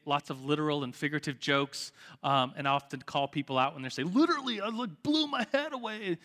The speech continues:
It's like, "No, it didn't, 'cause you still have your head." Um,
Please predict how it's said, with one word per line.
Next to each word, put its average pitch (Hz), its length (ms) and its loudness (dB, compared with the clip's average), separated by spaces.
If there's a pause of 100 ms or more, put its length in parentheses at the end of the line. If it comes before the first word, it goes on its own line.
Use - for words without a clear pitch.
It's - 80 -12
like, 208 100 -4
"No, 214 480 4
it 175 140 -6
didn't, 143 320 -2
'cause 147 160 -12
you 147 80 -12
still 156 200 -4
have 143 200 0
your 135 80 -4
head." 123 240 -8 (340)
Um, 147 480 4